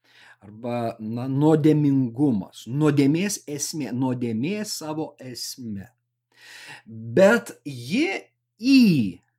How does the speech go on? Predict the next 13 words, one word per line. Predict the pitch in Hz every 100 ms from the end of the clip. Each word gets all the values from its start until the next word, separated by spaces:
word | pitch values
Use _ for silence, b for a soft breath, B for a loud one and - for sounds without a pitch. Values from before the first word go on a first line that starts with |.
| _ _ -
žmoniją, | 107 139 131 147 254 226 101 - _ _ _
į | 170 190 170 - _
mūsų, | 120 117 156 208 254 269 - 143 101 - _ _
a, | 113 104 90
pasaulį, | - 107 - 135 127 101 90 -
į | - 131
mūsų | 139 180 226 - 170
gyvenimus | 117 107 101 98 101 - _ _ _ _ B B B
atėjo | - 226 - 170 151 165 170 - _ _ _ _ _
dėl | 98 170 190 123 101
Adomo, | 95 90 92 90 92 104 151 196 - _ _ _ _ _
per | 160 160 165 - _
Adomą. | - 131 127 139 117 90 80